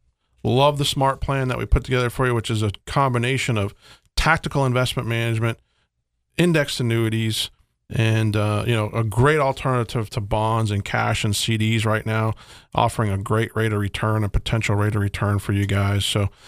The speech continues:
just real excited about that, and I hope people will give us a shout. Uh, get your free book. I mean, it's gonna really dial you in on the annuity th-, uh, on the annuities with Annuity three sixty.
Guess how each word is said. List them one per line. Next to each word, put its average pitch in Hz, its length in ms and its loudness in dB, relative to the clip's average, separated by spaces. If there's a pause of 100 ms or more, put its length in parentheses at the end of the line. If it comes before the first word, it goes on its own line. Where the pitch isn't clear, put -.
(140)
just 165 220 0
real 165 160 4
excited 156 380 0
about 147 260 2
that, 151 180 2
and 143 100 -2
I 120 60 0
hope 139 200 -4
people 143 280 0
will 120 140 0
give 127 200 0
us 127 160 0
a 113 60 -2
shout. - 600 -2 (600)
Uh, 107 220 -4 (100)
get 151 240 4
your 196 100 2
free 160 280 2
book. 117 420 -2
I 127 60 0
mean, 120 140 0
it's 117 80 -2
gonna 135 260 0
really 135 460 2 (160)
dial 117 340 2
you 117 220 0
in 135 240 0
on 110 400 0
the 113 160 0
annuity 117 340 2
th-, - 260 -8
uh, 98 160 -4
on 120 180 0
the 113 80 0
annuities 123 440 2
with 104 140 -2
Annuity 113 320 2
three 120 240 0
sixty. 147 480 -2